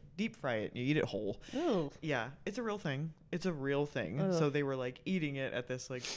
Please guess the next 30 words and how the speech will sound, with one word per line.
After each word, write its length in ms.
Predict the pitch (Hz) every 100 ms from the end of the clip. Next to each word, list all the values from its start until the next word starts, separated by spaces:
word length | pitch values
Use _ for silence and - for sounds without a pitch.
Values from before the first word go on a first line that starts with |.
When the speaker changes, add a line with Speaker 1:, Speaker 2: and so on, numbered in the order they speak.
| - 135
Speaker 1:
restaurant 540 | 135 135 123 117 117
or 80 | 117
whatever, 400 | 117 120 117 117
and 140 | 120
somebody 240 | - 120 117
was 100 | 117
like, 140 | 110
"Are 60 | 117
you 160 | 226
allowed 180 | 311 247
to 60 | 202
do 140 | 202
that? 160 | 233 247
Is 100 | 131
that 140 | 175
illegal?" 280 | 180 160 180
And 80 | 160
the 40 | 120
guy's 180 | 117
like, 120 | 110 101
"Yep, 260 | 107 196 -
and 140 | 123 180
it's 120 | 175
delicious. 500 | 160 135 107 101 -
Like, 160 | 107 -
you 60 |
have 140 | 131 156
to 260 | 131 123 -
eat 160 | 160 175
it. 220 | 175 -